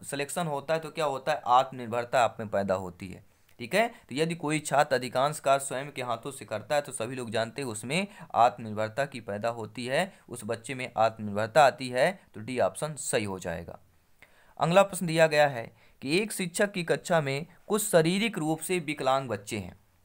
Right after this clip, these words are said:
एक, आप सभी लोग भावी अध्यापक अध्यापिका हैं, आप लोगों की नियुक्त हो गई, तो आपके कक्षा में कुछ शारीरिक रूप से विकलांग बच्चे हैं, तो इनमें से कौन सा कथन उन्हें कहने के लिए उपयुक्त होगा कि व्हीलचेयर पर बैठने वाले बच्चे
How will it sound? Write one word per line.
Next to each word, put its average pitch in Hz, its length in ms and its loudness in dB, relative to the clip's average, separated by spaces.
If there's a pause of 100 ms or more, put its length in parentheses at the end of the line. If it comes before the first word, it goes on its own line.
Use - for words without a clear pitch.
(300)
एक, 139 200 -6 (180)
आप 127 260 6
सभी 143 200 -6
लोग 139 160 -8
भावी 120 260 0
अध्यापक 123 440 -4
अध्यापिका 117 480 0
हैं, 135 100 2
आप 117 200 4
लोगों 131 180 -6
की 127 120 -10
नियुक्त 127 240 -10
हो 120 100 -8
गई, 110 200 -4 (380)
तो - 60 -4
आपके 170 400 4
कक्षा 170 360 -2
में 123 240 -6 (400)
कुछ 226 160 -2
शारीरिक 185 500 2
रूप 180 180 -2
से 202 140 -4
विकलांग 143 440 0
बच्चे 110 280 -4
हैं, 90 180 -8 (520)
तो 156 60 -2
इनमें 196 240 4
से 208 180 2
कौन 180 240 4
सा 185 140 4
कथन 175 440 4
उन्हें 147 360 -4
कहने 151 320 -2
के 160 140 -8
लिए 147 160 -4
उपयुक्त 120 480 -10
होगा 90 280 -8 (580)
कि 127 120 -6
व्हीलचेयर 151 580 2
पर 143 200 0
बैठने 135 360 4
वाले 139 300 6
बच्चे 127 480 -2